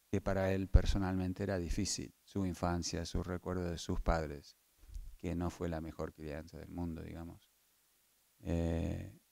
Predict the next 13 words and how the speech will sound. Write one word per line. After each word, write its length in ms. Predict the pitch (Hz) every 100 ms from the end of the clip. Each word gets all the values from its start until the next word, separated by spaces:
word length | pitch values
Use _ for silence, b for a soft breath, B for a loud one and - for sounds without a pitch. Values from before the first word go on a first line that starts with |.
| _
y 920 | 98 92 90 87 87 87 87 85 87 - _ _ _ - -
le 120 | 92 98
costó 500 | 101 - 104 90 -
emocionalmente 920 | 90 90 92 92 90 92 87 90 -
hacer 240 | 95 95
lo 140 | 90 87
que 140 | 82
hizo. 240 | 90 - 92
Y 100 | 92
es 60 |
muy 180 | 104 113
complejo, 720 | 113 95 87 - - - 80 - _ _ _ _ _ _ _
eh, 440 | 101 95 92 92